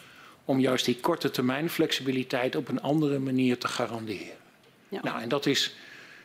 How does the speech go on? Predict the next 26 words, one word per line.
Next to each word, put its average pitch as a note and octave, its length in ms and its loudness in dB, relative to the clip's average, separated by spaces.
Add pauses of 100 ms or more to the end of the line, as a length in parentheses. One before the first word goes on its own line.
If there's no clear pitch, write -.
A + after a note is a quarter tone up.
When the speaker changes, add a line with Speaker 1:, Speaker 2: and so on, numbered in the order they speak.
(340)
Speaker 1:
nou, A#2 260 -6
en A#2 220 -4
toen D#3 160 4
is D3 100 4
de C3+ 120 0
term B2 320 -2 (140)
aanbod E3 440 2
gestuurd, D#3+ 640 2 (600)
eh, C#3 260 0
gekomen, C3 600 0 (300)
dat B2+ 180 -2
de A#2 100 -2
nam D#3+ 280 2
opgaf - 680 -2
van, C#3+ 180 -2
"Nou, - 200 -4
zoveel E3 280 2
flexibiliteit B2 960 -2
kunnen B2+ 200 2
wij A#2+ 120 2
op A#2 80 0
deze B2+ 300 2
manier A#2 380 0
ter C3 200 0
beschikking D3 540 0
stellen." D#3+ 380 -2